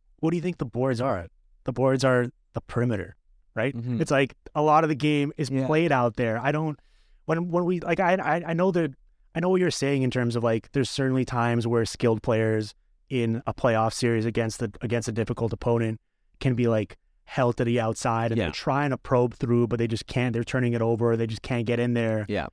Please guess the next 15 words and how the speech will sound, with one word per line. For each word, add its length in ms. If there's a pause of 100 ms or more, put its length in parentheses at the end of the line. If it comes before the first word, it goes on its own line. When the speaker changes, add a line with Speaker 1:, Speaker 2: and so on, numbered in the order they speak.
(160)
Speaker 1:
And 100
then 140
so 80
they're 160
left 220
taking 240
these 160
low 160
percentage 380
shots. 300
And, 160
and 240 (120)
I 100
just 220
don't, 320